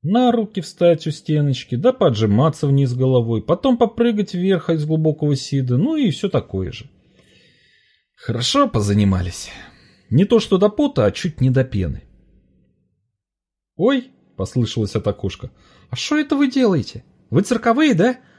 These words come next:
А почему не сказали? А я тоже так хочу!" Фирка отскочила от окошка и сбежала вниз по ступенькам к нам в подвальчик.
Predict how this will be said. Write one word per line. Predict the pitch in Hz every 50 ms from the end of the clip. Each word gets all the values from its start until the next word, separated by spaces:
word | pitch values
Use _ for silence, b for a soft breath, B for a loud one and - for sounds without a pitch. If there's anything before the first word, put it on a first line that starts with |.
| b b b b
А | - 202
почему | - 196 - - 277 285
не | 277 233
сказали? | - - - 190 160 175 220 254 254 247 233 b b b b b
А | - 123
я | 151 143
тоже | - - 156 175 -
так | 233 214
хочу!" | - 233 220 - - 220 165 - - _ _ _ _ _ _ _ _ _ _ _ _ _ _ _ _
Фирка | _ _ - 123 127 127 - 120
отскочила | 107 - - - 107 - - 117 107 101
от | 95 -
окошка | 98 - - 220 208 - - 185
и | 208
сбежала | 233 208 170 139 117 117 143 165 160 123
вниз | 110 123 151 -
по | - 156
ступенькам | 147 - - 147 - 113 104 101 98 - - 92 92
к | - -
нам | 151 139 110 98
в | - -
подвальчик. | 110 120 120 110 95 78 - - - - -